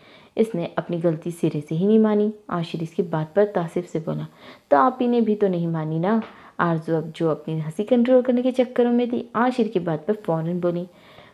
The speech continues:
"मैंने किया नहीं माना, और ये क्या मानना था, जबकि सरासर गलती इस तोते की आंखों वाली की थी?" रोशना ने ज़ियाद की खूबसूरत हेज़ल ग्रीन आंखों के तोते का नाम दे दिया,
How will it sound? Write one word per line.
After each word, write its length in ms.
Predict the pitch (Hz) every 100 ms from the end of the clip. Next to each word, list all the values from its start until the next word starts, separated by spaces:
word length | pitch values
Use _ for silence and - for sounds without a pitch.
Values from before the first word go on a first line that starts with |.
| -
"मैंने 300 | 170 175 180
किया 360 | 208 - 175 170
नहीं 200 | 175 202
माना, 400 | 185 160 170 160 -
और 80 | 180
ये 120 | 170
क्या 260 | - 214
मानना 400 | 220 190 165 160
था, 200 | 160 160 160 - - -
जबकि 280 | 175 175 170
सरासर 460 | - 156 151 170
गलती 300 | 170 156 151
इस 180 | 190 - _
तोते 260 | 196 175 175
की 200 | 170 - -
आंखों 360 | 170 170 170 160
वाली 220 | 160 160 170
की 140 | 214
थी?" 300 | 240 254 254 - - - -
रोशना 360 | 277 277 277
ने 200 | 277 269
ज़ियाद 360 | - 185 180 -
की 140 | 196
खूबसूरत 560 | 190 214 208 - 175 170
हेज़ल 340 | 185 196 185 175
ग्रीन 320 | 170 180 175
आंखों 300 | 160 156 180
के 120 | 170
तोते 440 | 170 - 190 196 208
का 120 | 175
नाम 240 | 156 156
दे 140 | 151 160
दिया, 240 | 185